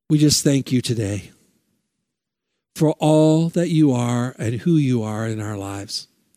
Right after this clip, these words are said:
We thank you today on this journey to Easter, that as many of us are called to mourn because of the losses in our lives,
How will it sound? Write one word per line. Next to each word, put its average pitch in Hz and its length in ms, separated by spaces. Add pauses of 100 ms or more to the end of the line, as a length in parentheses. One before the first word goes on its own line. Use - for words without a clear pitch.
(720)
We 190 120
thank 190 380
you 156 120
today 135 400
on 131 160
this 135 180
journey 135 400
to - 240
Easter, 117 540 (960)
that 165 120
as 160 160
many 170 320
of 180 120
us 175 320
are 139 140
called 165 840
to - 140
mourn 147 640
because 139 560 (260)
of 151 120
the 151 120
losses 143 600
in 135 180
our 139 140
lives, 107 600